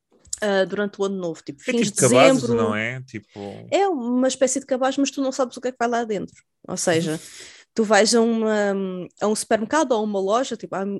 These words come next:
Speaker 1: há imensas marcas que fazem isso, ahm, e põem uma série de produtos lá dentro e, e tu, quando compras o saco, não sabes o que é que está lá dentro. Ou seja,
Speaker 2: É um
Speaker 1: pode
Speaker 2: gacha,
Speaker 1: ser
Speaker 2: é um gacha da vida real.
Speaker 1: é,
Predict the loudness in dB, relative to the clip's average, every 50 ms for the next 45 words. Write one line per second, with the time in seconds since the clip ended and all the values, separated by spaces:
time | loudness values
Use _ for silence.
0 | -4 -2 0 0 2 2 0 0 0 -2 -4 -2 -2 -4 -4 -4 -6 -10 -12 -6
1 | -6 -4 -4 -2 -4 -4 -4 -4 -6 -6 -8 -8 -8 -10 -12 -10 -8 -6 -4 -4
2 | -4 -4 -4 -6 -10 -12 -18 -20 -20 -20 -20 _ -4 -4 -4 -4 0 _ 6 6
3 | 8 8 8 6 4 4 4 2 2 2 -2 -2 -8 -6 -6 -6 -6 -4 -2 0
4 | 0 0 0 -2 -4 -4 -4 -6 -8 -8 -6 -4 -4 -2 -2 -2 -4 -4 -6 -6
5 | -6 -8 -8 -8 -8 -8 -10 -10 -12 -14 -16 _ _ _ _ _ _ _ _ _
6 | _ _ _ _ _ _ _ -18 -8 _ -6 -4 -4 -2 0 0 0 0 2 2
7 | 2 2 4 2 2 2 2 -2 -2 0 2 2 0 -2 -8 -8 -2 2 2 2
8 | 2 4 4 2 2 2 -2 -4 -6 -6 -6 -4 -4 -2 0 0 0 0 -2 -4
9 | -4 -6 -10 -16 -12 -8 -8 -8 0 0 0 2 2 0 2 4 4 6 6 4
10 | 4 4 4 6 6 6 6 4 2 4 4 2 2 2 -2 -4 -4 -4 -4 -4
11 | -4 -2 -2 -2 -2 0 0 0 0 2 2 2 2 2